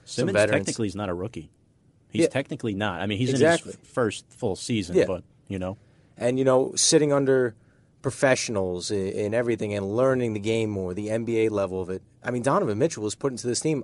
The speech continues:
Speaker 1: Before the season started, I thought Utah was gonna be this team, one of these teams that were terrible. I mean, you lose your star for the past six, seven years of Gordon Hayward. You know, Rudy Gobert, what is he gonna do? He's a defender. He's not really a scorer. And for Donovan Mitchell to be in the playoffs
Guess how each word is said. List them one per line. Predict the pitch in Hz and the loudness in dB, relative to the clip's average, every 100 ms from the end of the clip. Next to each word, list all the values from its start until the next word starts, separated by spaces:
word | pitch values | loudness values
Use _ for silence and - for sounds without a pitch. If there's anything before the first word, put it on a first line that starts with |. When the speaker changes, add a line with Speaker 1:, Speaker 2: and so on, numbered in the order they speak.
| 95 | -6
Speaker 1:
Before | 117 123 202 | -10 -6 -6
the | |
season | 180 185 175 | -4 -2 -2
started, | - 113 110 107 | 0 0 0 -2
I | 160 | -2
thought | 175 104 | -2 -4
Utah | 110 165 107 | -6 -2 -2
was | 104 104 | -2 -4
gonna | 104 | -6
be | 110 | -4
this | 107 | -4
team, | - 127 127 - | -4 -6 -6 -10
one | 117 127 | -4 -2
of | |
these | 139 117 | -2 -2
teams | 151 147 | -4 -4
that | 110 | -4
were | 101 | -4
terrible. | - 185 185 101 - _ _ | -2 -2 -2 -6 -12 _ _
I | - | -4
mean, | 123 | -2
you | 123 | -2
lose | 123 147 151 | -2 -2 0
your | 120 | -2
star | - - 113 135 | -2 0 0 0
for | 123 | -2
the | |
past | 113 120 123 - - _ _ _ _ | -4 0 0 -2 -8 _ _ _ _
six, | - - 139 - | -2 0 0 2
seven | 131 127 | 0 0
years | 117 131 | 0 -2
of | 98 | -4
Gordon | - 113 107 | -2 -2 -2
Hayward. | 107 113 135 131 _ _ _ _ - | -2 0 0 0 _ _ _ _ -4
You | |
know, | 120 | 0
Rudy | 117 120 135 | 2 2 2
Gobert, | 131 113 120 123 | 2 4 4 4
what | 120 | 0
is | |
he | 110 | -2
gonna | 113 | -4
do? | 101 120 | 0 0
He's | 123 | 0
a | 104 | -4
defender. | - 117 123 131 127 | -4 -2 0 0 0
He's | 110 101 | -4 -4
not | 110 | -2
really | 104 95 | -2 -4
a | |
scorer. | - 123 127 143 135 _ _ _ - | -4 -2 0 0 -2 _ _ _ -8
And | 113 | -4
for | 131 | -2
Donovan | 123 131 160 131 | 0 2 2 0
Mitchell | 160 120 110 - - _ _ | 0 0 -2 -8 -20 _ _
to | 117 | -4
be | - 175 | 0 2
in | |
the | 147 | 0
playoffs | - 110 120 160 170 - | -2 0 4 4 2 -4